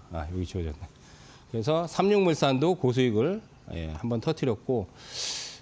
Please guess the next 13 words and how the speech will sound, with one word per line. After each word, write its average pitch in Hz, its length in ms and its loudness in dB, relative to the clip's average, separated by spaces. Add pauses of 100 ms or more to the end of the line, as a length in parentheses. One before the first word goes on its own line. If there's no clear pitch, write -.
(340)
그다음 156 240 4
이제 143 160 4
포바이포라고 214 920 4
있어요. 120 540 0 (300)
예, 95 340 -4
요것도 185 460 0
마찬가지로 135 880 2
이제 113 140 2
이재명 135 540 2
대표가, 117 800 0 (560)
예, 87 160 -4
퓨리오사를 147 680 0
가면서, 101 580 -4